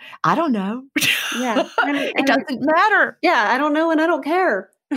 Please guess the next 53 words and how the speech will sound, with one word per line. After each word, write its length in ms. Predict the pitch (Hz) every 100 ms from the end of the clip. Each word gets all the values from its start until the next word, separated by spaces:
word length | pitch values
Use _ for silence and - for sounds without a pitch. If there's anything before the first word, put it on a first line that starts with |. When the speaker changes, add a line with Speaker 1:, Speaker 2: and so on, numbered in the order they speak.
| - 285
Speaker 2:
I 60 |
don't 0 | 226
Speaker 1:
Right. 220 | 220 208
Speaker 2:
care 120 | 277
what 140 | 311 294
you 100 | 277
call 180 | 220
it. 120 | 196 170
I'm 140 | 208
just 180 | 226 -
gonna 200 | 226 226
eat 220 | - 233
it 240 | 294 359 -
'cause 400 | 220 214 240 - _ _ _ _ -
it 200 | 220 -
sounds 320 | 208 214 226
like 260 | 226 214 - _ _ _ 233 _
something 380 | 247 226 240 233
good 160 | 240
to 60 | 247
eat 220 | 302 330
that 180 | 202 196
day. 360 | 170 180 208
And, 260 | 190 185 196 _ _ _ _ -
you 180 | - 247
know, 120 | 220
like 180 | 214 220
I 80 | 233
said 220 | 233 190
before, 680 | 208 202 196 208 214 214 - _ _ _ _ _ -
I 80 | 190
was 140 | 190
so 140 | 196 180
excited 480 | - 170 175 175
that 180 | 175 175
I 100 | 175
could 140 | 180 180
eat 160 | 175
whatever 280 | 170 170 170
I 80 | 170
wanted, 440 | 175 180 175 165
but 320 | 175 170 - _ _ _ 196
my 420 | 202 220 226 - - _ _ _ _ _ _ _ _ _ _ _ -
eating 260 | 220 220
habits 280 | 226 190 185
are 80 | 180
so 180 | 202 190
much 180 | -
healthier 540 | - 196 180 185 175 170
now 480 | 165 160 165 - -
than 160 | 180 175
they 100 | 165
were 300 | 170 170